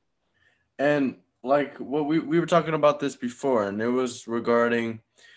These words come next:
different viewpoints and hanging out with different people and speaking with different people. There's, like, and, like, an osmosis in thought, like, a diffusion.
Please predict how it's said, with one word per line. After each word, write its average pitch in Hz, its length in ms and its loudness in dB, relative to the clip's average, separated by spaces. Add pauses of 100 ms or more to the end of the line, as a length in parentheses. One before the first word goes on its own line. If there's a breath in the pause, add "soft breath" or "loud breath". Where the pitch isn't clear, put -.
(220 soft breath)
different 139 380 0
viewpoints 127 680 0
and 120 100 -6
hanging 120 220 -2
out 113 140 0
with 110 100 -8
different 120 300 -8
people 131 260 -2
and 117 100 -6
speaking 117 200 -6
with 104 100 -8
different 123 280 -8
people. 127 280 -6
There's, 120 180 -4
like, 135 300 -2
and, 120 80 -6
like, 117 180 -2
an 110 180 -10
osmosis 143 680 4
in 110 120 -4
thought, 107 240 4
like, 95 160 -4
a 117 40 -4
diffusion. 110 720 -4